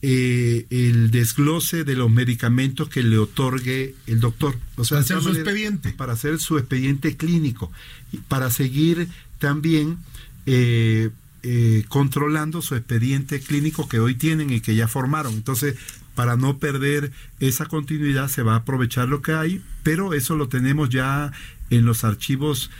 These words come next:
Speaker 1: de los programas de computadora, y entonces sin problema, con accesar su nombre, ya tenemos el registro de esa persona y le vamos a seguir dando seguimiento a la morbilidad que tenga esa persona, al padecimiento que tenga esa persona.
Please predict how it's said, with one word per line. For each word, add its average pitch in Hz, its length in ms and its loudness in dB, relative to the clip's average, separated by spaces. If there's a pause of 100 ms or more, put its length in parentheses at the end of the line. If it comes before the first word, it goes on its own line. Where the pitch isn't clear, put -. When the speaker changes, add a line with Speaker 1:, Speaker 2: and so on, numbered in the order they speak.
Speaker 1:
de 139 680 2
los 117 300 0
programas 120 540 0
de 120 260 0
computadora, 170 760 -2
y 135 60 2
entonces 139 260 2
sin 139 180 0
problema, 160 540 0 (360)
con 127 200 0
accesar 123 500 -2
su 180 200 0
nombre, 175 420 0 (460)
ya 123 160 2
tenemos 135 460 0
el 113 100 0
registro 123 420 0
de 139 60 2
esa 143 180 -2
persona 165 540 -2 (100)
y 131 80 -2
le 120 80 4
vamos 127 340 0
a 127 60 -2
seguir 123 480 0 (380)
dando 131 340 0
seguimiento 123 840 0 (160)
a 113 180 2
la 113 180 4
morbilidad 110 760 2 (340)
que 117 140 -2
tenga 120 320 0
esa 117 200 -4
persona, 151 380 -6
al 117 120 0
padecimiento 113 680 2
que 113 80 -6
tenga 110 220 -2
esa 113 160 -4
persona. 117 320 -4